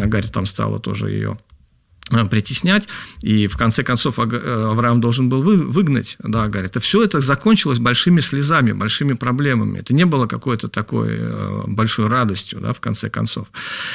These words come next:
И поэтому, да, Бог, э, долготерпит, Он снисходит к немощам человеческим по причине вот этого греха, который нас разрушает изнутри. Но все-таки Он не, м,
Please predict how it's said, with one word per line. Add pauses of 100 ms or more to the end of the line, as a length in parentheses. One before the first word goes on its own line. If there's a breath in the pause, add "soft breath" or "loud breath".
(160 loud breath)
И
поэтому,
да,
Бог,
э,
долготерпит,
Он
снисходит
к
немощам
человеческим
по
причине
вот
этого
греха,
который
нас
разрушает
изнутри. (460 loud breath)
Но
все-таки (100)
Он
не,
м,